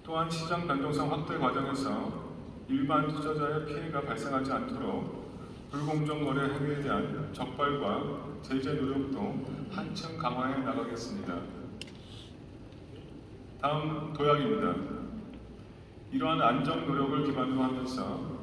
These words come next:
우리 자본시장이 글로벌 선진 시장으로 도약할 수 있도록 관련 제도와 인프라 개선에 주력하겠습니다.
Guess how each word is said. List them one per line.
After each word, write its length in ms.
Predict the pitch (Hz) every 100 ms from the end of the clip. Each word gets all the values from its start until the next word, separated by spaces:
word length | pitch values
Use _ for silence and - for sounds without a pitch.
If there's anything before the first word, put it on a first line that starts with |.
| -
우리 200 | 127 147
자본시장이 1080 | 143 - 262 - - 131 202 - - - -
글로벌 460 | - 139 147 147 147
선진 320 | 151 147 156
시장으로 720 | - 151 147 143 - 247 - - - - -
도약할 480 | 131 151 147 151
수 180 | 147 147
있도록 960 | 131 123 - - - - - - - -
관련 580 | 127 135 143 147 131
제도와 600 | - 135 131 117 147 143 - 131
인프라 340 | 131 135 135
개선에 460 | 135 - 127 - - - - - -
주력하겠습니다. 840 | 131 131 131 131 120 - 101 -